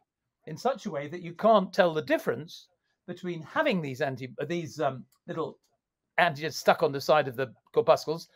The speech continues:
and not. In which case, Madder Rose or, or Jell-O would also test A B.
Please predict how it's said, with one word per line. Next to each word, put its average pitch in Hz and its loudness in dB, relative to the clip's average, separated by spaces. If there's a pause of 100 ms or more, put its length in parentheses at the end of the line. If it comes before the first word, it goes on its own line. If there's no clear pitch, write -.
(220)
and 147 -4
not. 226 6 (920)
In 185 0
which 254 -2
case, 196 2 (800)
Madder 175 6
Rose 151 8 (220)
or, 160 8
or 151 2
Jell-O 131 2 (380)
would 151 0 (220)
also 233 2
test - -2 (380)
A 143 2
B. 131 0